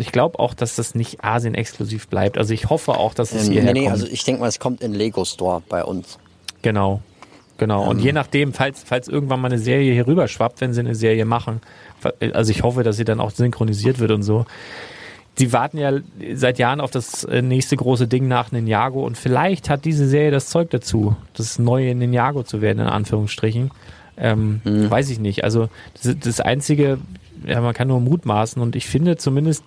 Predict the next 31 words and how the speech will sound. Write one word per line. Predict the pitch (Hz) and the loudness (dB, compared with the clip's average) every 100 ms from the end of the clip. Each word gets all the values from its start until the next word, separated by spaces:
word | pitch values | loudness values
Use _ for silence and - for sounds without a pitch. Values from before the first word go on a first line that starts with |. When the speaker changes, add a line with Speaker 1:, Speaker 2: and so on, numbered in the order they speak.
| - | -4
Speaker 1:
sehen | 127 135 151 | 0 2 2
die | |
Sachen | 123 127 - 135 | 2 0 -4 -6
interessant | 131 127 113 - 120 - | -4 -2 -2 -2 -4 -4
aus. | - 95 98 | -4 -2 -2
Ne? | - 113 | -2 0
Also | 123 | 0
es | 113 | 0
ist | 120 | 0
wie | 127 | 2
so | 127 | 2
eine | 120 | 0
Mischung | 120 120 147 147 147 135 - | 0 2 2 2 -2 -4 -8
von | - 127 123 120 - - - - | -4 -2 -2 -4 -8 -14 -10 -2
Ninjago, | 117 117 127 131 131 | 2 2 2 0 -2
Nexo | 127 123 131 - | 0 -2 -2 -2
Knight, | 127 123 123 123 123 - - - - - - - | 0 0 2 0 -2 -8 -16 -18 -20 -20 -20 -4
äh, | 120 117 117 101 - - | 0 2 0 0 -2 -2
Speaker 2:
Es | - - | -4 -2
ist | - | 0
halt | 123 98 | 0 2
Speaker 1:
ja, | 113 | 4
Speaker 2:
wieder | 117 | 4
Speaker 1:
weiß | |
Speaker 2:
mal | 113 107 | 2 0
Speaker 1:
ich | - | -2
Speaker 2:
vollkommen | - 117 120 113 | -4 -2 -2 -2
durchgeknallt, | 107 107 90 - 90 92 | -2 -2 -6 -8 -6 -4
sagen | 90 95 | -2 -2
wir | 95 | -2
so. | 87 90 | -2 -4